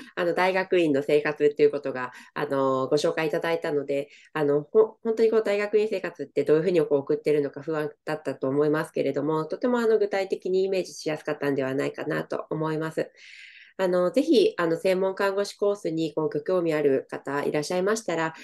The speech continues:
まずは、あの、その教室にアクセスしていただければと思います。で、そこで、まあ、教員と相談したりとか、あと大学院生にこう、聞いてみたりしながら、その進学っていうことを考えていただければと思います。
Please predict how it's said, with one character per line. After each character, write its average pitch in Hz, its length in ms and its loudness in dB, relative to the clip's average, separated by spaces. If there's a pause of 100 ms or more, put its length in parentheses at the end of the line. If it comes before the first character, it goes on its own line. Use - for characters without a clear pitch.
(200)
ま 277 120 2
ず 466 120 2
は、 269 460 4
あ 190 80 2
の、 180 140 2
そ 214 100 2
の 220 100 6
教 233 220 4
室 247 160 -4
に 240 240 2
ア 247 80 -2
ク - 60 -14
セ 240 100 -2
ス 202 140 -2
し 180 80 -8
て 190 100 2
い 190 60 -2
た 202 80 0
だ 202 100 -2
け 208 140 -2
れ 220 100 4
ば 185 120 -4
と 160 120 -6
思 156 160 -4
い 160 60 -4
ま 165 120 -2
す。 - 200 -6 (420)
で、 262 160 4
そ 240 120 -2
こ 254 120 2
で、 254 100 2
ま 254 120 2
あ、 247 40 -2
教 240 220 2
員 233 140 0
と 254 140 -2
相 233 180 -2
談 233 220 -4
し 240 40 -14
た 269 120 -4
り 254 120 -4
と 185 100 0
か、 175 300 0
あ 180 60 -4
と 170 100 -4
大 170 180 0
学 175 200 -4
院 220 200 4
生 185 200 0
に 151 160 -2
こ 147 200 -4
う、 - 0 -
聞 165 100 -6
い 160 40 -12
て 170 100 -4
み 202 120 -2
た 220 100 -2
り 170 80 -4
し 175 160 -10
な 185 120 -4
が 202 120 -4
ら、 240 260 -2
そ 202 100 -4
の 175 80 0
進 165 220 -2
学 143 300 -2
っ 196 80 -6
て - 100 -4
い 190 40 -2
う - 60 -14
こ 226 100 -4
と 330 160 0
を 294 40 2
考 254 120 -4 (100)
え 190 100 -2
て - 80 -2
い - 40 -2
た 165 100 -2
だ 143 120 -4
け 165 120 -2
れ 180 100 0
ば 220 140 -2
と 156 140 -6
思 151 180 -6
い 147 60 -2
ま 160 160 -4
す。 - 100 -20